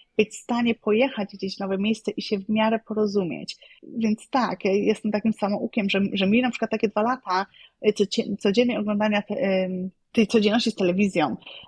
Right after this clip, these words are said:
e, czytania książek angielskich, bądź nawet w pewnym momencie gazet, pozwoliła na to, żebym ja się tego języka nauczyła.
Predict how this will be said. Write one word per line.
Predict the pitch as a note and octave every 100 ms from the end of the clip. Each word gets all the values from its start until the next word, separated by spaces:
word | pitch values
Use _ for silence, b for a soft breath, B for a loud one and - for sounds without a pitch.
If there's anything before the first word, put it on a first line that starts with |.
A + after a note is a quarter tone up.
| _
e, | - F#3 E3+
czytania | E3+ G#3 G#3 G3 F#3+
książek | - F#3 F3+ E3+
angielskich, | F3 F3 D#3+ - - F3+
bądź | F#3 F#3 -
nawet | F#3 F#3 - -
w | -
pewnym | F#3+ G3
momencie | F#3+ F#3+ F#3
gazet, | G3 E3 D#3+ G#3 D#4+ - _ _ _ _
pozwoliła | - A3 G#3 A3 A3 G#3
na | G3+
to, | G#3
żebym | F#3+ F3+
ja | F3+
się | -
tego | - F3
języka | F3+ E3+ E3
nauczyła. | C#3+ - - - -